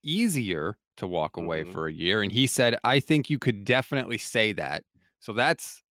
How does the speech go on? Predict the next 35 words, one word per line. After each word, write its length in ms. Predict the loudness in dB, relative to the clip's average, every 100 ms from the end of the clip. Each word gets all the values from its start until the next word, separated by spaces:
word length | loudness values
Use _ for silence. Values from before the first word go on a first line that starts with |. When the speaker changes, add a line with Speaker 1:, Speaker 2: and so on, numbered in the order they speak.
| _ _
Speaker 1:
surprising. 640 | -4 -2 4 4 4 2
Another, 320 | 0 0 2 2
that's 180 | 0
another 300 | 0 2 2
example 500 | 0 0 -4 -4 -4
of 80 | -6
him 160 | -4 -2
having 260 | -2 -2 -4
a 40 |
chance 300 | -2 -2 -2
to 120 | -6
kinda 200 | -4 -4
shoot 260 | -2 -4 -4
this 140 | -6
whole 180 | -2 -2
thing 220 | -2 -2
down 260 | 2 2 2
and 80 | -2
him 160 | -2
not 300 | 2 0 0
taking 380 | -2 -2 -2 -4
it. 180 | -6 -8 _ _ _ _
And 140 | 2 4
the 100 | 4
other 180 | 4
thing 240 | 4 4 4
is, 220 | 2 4
you 100 | 4
mentioned 400 | 4 4 2 2
the 40 |
money. 460 | 2 2 2 -2 -8 _ _ _ _ _ _ _
Well, 340 | 2 6 6 4
he's 240 | -2 -6 -2
gonna 240 | 0 0
have 580 | 2 2 2 2 0